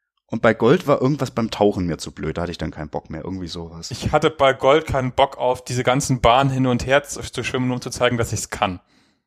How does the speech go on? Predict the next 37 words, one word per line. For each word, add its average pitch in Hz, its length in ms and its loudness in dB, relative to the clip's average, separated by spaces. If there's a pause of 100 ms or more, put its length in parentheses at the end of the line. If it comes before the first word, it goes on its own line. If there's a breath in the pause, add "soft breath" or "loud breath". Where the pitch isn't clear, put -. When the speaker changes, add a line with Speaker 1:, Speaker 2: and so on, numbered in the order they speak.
(600)
Speaker 1:
Doch, 123 120 2
das 143 120 0
fand 147 160 4
ich 127 100 0
immer 120 180 -2
Speaker 2:
Weil 120 160 8
Speaker 1:
gut, 120 80 6
das 131 60 2
ist - 60 -4
irgendwie 98 260 -6
auch 95 100 -2 (460)
Speaker 2:
ich, - 280 -4
wenn 135 180 0
ich's 151 80 2
nach 151 100 4
der 139 100 2
dritten 143 380 0
Bahn 127 240 6
kann, 139 280 2
kann 139 120 -4
ich's 135 80 -2
auch 123 80 -2
nach 123 80 -4
der 120 120 -2
fünften. 113 500 -6 (100)
Das 107 180 0
war 113 80 2
mein 107 200 2
Problem 104 280 -6
für 101 140 -12
Gold. 92 380 -8 (800)
Speaker 1:
Naja, 85 180 -4
es - 100 -8
geht 95 140 -6
ja 90 60 -2
um 87 80 -8
Ausdauer. 78 520 -8